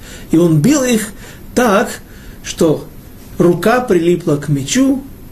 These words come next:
То есть я не думаю, что это была, э, просто диффузия между телом и рукояткой, а скорее всего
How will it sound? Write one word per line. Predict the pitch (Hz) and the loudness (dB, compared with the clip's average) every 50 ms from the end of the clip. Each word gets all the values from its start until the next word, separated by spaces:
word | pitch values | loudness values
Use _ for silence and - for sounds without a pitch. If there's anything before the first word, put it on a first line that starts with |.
| - - - - - - - - - - - | -18 -18 -18 -18 -18 -18 -18 -18 -18 -14 -8
То | - - | -6 -4
есть | 175 - | -2 0
я | 180 175 156 | 2 2 4
не | 151 156 160 160 | 4 4 4 4
думаю, | 147 135 180 190 180 156 151 143 | 4 4 4 4 4 4 2 2
что | - - 160 135 120 | 0 -2 -2 0 0
это | 117 - 139 | 0 -2 -4
была, | 139 143 139 139 135 131 127 | -2 0 0 2 2 2 2
э, | 143 - 135 135 135 143 147 143 - - - - - - - - - - - - | 0 0 0 0 -2 -2 -2 -4 -6 -8 -12 -16 -16 -16 -16 -16 -16 -14 -2 2
просто | 156 151 151 147 147 143 | 4 4 4 4 2 0
диффузия | 131 135 147 143 - - 196 190 170 - 160 143 127 | 2 2 2 2 2 2 4 4 4 4 2 2 2
между | 123 127 120 120 123 123 | 0 -2 -2 -2 -4 -6
телом | - - - 147 131 123 127 - - | -2 0 0 0 2 0 -2 -4 -4
и | - 139 127 110 | -4 -4 -4 -4
рукояткой, | 143 135 131 - 165 180 226 254 247 247 - 226 233 208 | -4 -4 -4 0 2 4 4 4 2 0 0 -2 0 0
а | |
скорее | 180 - - 170 196 196 180 | -2 0 2 4 4 4 2
всего | - - 165 160 180 180 175 175 - | 2 0 2 4 4 4 4 2 -2